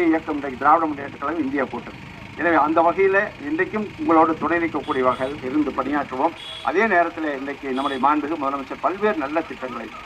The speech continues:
செயல்படுத்தி வருகிறார்கள். மூன்றாண்டு காலமாக மகளிர் சுய, இன்றைக்கு மகளிர் உரிமை தொகை திட்டம்,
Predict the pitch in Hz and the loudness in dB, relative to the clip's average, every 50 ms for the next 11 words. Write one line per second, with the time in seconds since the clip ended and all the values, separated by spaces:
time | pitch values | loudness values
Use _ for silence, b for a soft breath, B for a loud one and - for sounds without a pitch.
0 | - - - - 151 165 160 156 - 123 139 135 131 135 127 120 123 156 165 120 | -16 -12 -4 0 0 2 2 2 0 0 -2 -2 -2 -2 -2 -2 -2 -4 -4 -2
1 | 135 147 147 139 135 127 120 123 131 131 139 135 127 123 - 147 135 131 135 143 | 0 0 2 4 2 2 2 0 0 0 2 2 0 0 0 0 0 0 0 -2
2 | 143 135 - - 131 131 143 135 - - - - - - - 135 135 - 139 127 | -4 -4 -4 -2 -2 0 0 -2 -4 -6 -10 -10 -10 -8 -4 -4 -2 0 2 2
3 | 131 135 151 151 151 139 139 147 151 160 156 151 143 135 139 135 - 139 131 - | 4 4 4 2 2 2 2 4 6 6 6 4 4 2 2 2 0 -2 0 0
4 | 147 143 147 | 0 0 0